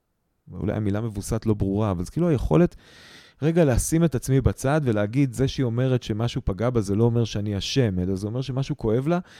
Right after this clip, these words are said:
ומכיוון שהיא החברה הכי טובה שלי, אשתי, אז אני רוצה לשמוע מה כואב לה, ואולי באמת אני אוכל לעזור לה,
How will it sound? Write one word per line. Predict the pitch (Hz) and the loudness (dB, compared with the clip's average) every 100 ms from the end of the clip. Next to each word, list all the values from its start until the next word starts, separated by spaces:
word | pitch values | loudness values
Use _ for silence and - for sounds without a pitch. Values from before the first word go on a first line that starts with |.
| - | -8
ומכיוון | 113 110 113 135 | -4 -2 2 2
שהיא | - 123 | 2 -2
החברה | - 101 104 131 | -2 -4 -2 0
הכי | 139 131 | -2 -2
טובה | 113 117 | -2 -2
שלי, | 147 170 170 | 0 2 2
אשתי, | 165 - 196 233 _ _ - - - | 0 2 0 0 _ _ -20 -20 -2
אז | 113 127 | 0 4
אני | 135 | 4
רוצה | 131 - | 4 2
לשמוע | 170 - 170 | 0 2 2
מה | 175 | 2
כואב | 170 165 190 | 4 4 6
לה, | 196 | 4
ואולי | 120 117 123 147 | 2 2 4 4
באמת | 147 160 170 | 4 4 4
אני | 147 | 2
אוכל | 120 151 156 - _ _ _ _ | 2 2 0 -4 _ _ _ _
לעזור | 113 123 143 196 120 | -4 0 4 4 4
לה, | 107 | 2